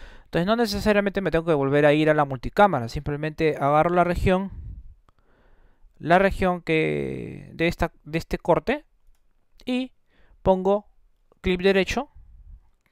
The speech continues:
clic derecho, multicámara y escojo el ángulo de cámara que quiero. La uno, ahí está, la uno. Yo quería la uno, por ejemplo, ¿no? Entonces cambio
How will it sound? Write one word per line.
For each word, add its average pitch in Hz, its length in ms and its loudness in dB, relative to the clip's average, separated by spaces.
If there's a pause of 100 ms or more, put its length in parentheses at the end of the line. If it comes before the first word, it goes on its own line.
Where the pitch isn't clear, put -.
(160)
clic 165 200 -2
derecho, 170 460 0 (500)
multicámara 208 720 2
y 165 120 4
escojo 190 420 2
el 185 100 4
ángulo 185 300 2
de 180 80 2
cámara 180 340 2
que 131 120 -12
quiero. - 320 -10 (220)
La 123 180 -4
uno, 165 520 -2 (880)
ahí - 80 -20
está, 170 320 -4
la 123 140 -4
uno. 123 240 -6
Yo 156 120 -2
quería 147 220 4
la 135 80 4
uno, 127 240 0
por 113 100 -6
ejemplo, - 400 -10
¿no? 190 200 -14 (320)
Entonces - 420 -8 (460)
cambio 127 400 -8